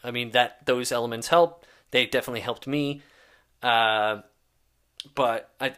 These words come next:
I, I think it was, yeah, it was just a fun ride. And I think I needed that,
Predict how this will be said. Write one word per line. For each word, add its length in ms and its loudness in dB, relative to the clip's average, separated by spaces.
I, 160 -8
I 180 -8
think 540 -8
it 100 -6
was, 320 -4
yeah, 120 -4
it 60 0
was 140 -4
just 200 -4
a 40 -2
fun 260 0
ride. 340 -2
And 600 0
I 80 -2
think 200 -2
I 80 2
needed 320 -4
that, 300 -2